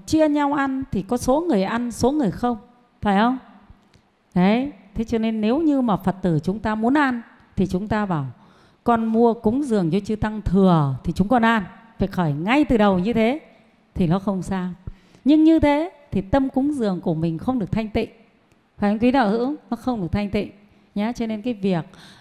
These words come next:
mình đã khởi tâm cúng dường cho chư tăng mà mình, mình thọ, thọ thực lại thì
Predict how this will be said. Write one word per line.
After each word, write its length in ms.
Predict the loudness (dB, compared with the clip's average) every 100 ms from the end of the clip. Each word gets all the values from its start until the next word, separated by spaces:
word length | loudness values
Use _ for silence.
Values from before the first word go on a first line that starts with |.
| -2
mình 180 | -2
đã 120 | -2 -6
khởi 320 | -4 -2 -2
tâm 300 | -2 -4 -4
cúng 280 | -4 -4 -4
dường 240 | -4 -4
cho 100 | -4
chư 160 | -6 -8
tăng 480 | -6 -8 -10 -8
mà 100 | -4
mình, 260 | -4 -6 -6
mình 140 | -6
thọ, 180 | -6 -10 -12 -18 -18 -20 -14 -10
thọ 180 | -8
thực 260 | -6 -8 -6
lại 320 | -8 -8 -14 -20 _ _ _ _ _ _
thì 400 | 0 2 2 0